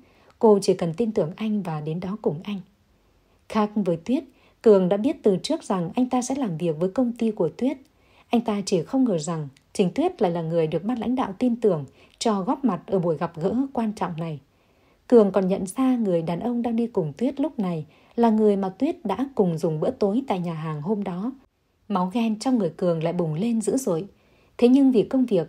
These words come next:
mà Cường phải kiềm chế. Hai bên thảo luận và đưa ra đề xuất làm việc chung rất sôi nổi. Chắc chắn, gần như đến chín mươi chín phần trăm là họ sẽ ký kết hợp đồng và cùng nhau hợp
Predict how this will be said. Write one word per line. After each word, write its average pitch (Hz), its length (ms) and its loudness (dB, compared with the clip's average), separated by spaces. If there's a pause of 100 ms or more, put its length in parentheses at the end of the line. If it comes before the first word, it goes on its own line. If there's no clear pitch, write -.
(120)
mà 185 140 0
Cường 165 360 0
phải 190 140 0
kiềm 165 300 0
chế. 208 280 -4 (720)
Hai 254 180 2
bên 214 260 6
thảo 175 160 -4
luận 165 300 -4
và 165 200 -4
đưa 233 160 2
ra 240 160 -2
đề 175 160 0
xuất 294 320 -4
làm 170 160 -2
việc 160 220 -4
chung 202 260 0
rất 269 180 -2
sôi 190 200 -2
nổi. 165 220 -2 (640)
Chắc 254 200 0
chắn, 202 320 -4 (240)
gần 208 220 4
như 262 160 4
đến 233 280 2
chín 247 200 4
mươi 302 160 2
chín 240 220 2
phần 185 200 0
trăm 254 240 0
là 190 120 0
họ 170 220 -2
sẽ 247 160 -4
ký 220 180 0
kết 285 200 -2
hợp - 240 -4
đồng 170 240 0
và 170 80 0
cùng 165 320 -2
nhau 226 260 0
hợp 190 220 -4